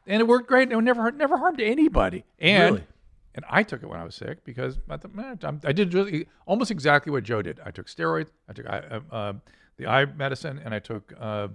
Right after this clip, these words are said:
Speaker 1: monoclonal antibody." Now, I am not convinced that this medicine that I've used for years
Speaker 2: Yeah.
Speaker 1: really does anything. I, I don't think so. I think once we have real antiviral medicine, this whole thing will just go away.
Speaker 2: Yeah.
Speaker 1: But is, isn't, you like that?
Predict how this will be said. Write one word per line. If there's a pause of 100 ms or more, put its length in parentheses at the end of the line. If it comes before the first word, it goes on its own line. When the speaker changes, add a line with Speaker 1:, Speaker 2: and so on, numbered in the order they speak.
(360)
Speaker 1:
monoclonal
antibody."
Now, (420)
I
am
not
convinced
that
this
medicine
that
I've
used
for
years
Speaker 2:
Yeah. (160)
Speaker 1:
really
does
anything.
I,
I
don't
think
so.
I
think
once
we
have
real
antiviral
medicine, (340)
this
whole
thing
will
just
go
away. (220)
Speaker 2:
Yeah. (160)
Speaker 1:
But
is,
isn't, (240)
you
like
that?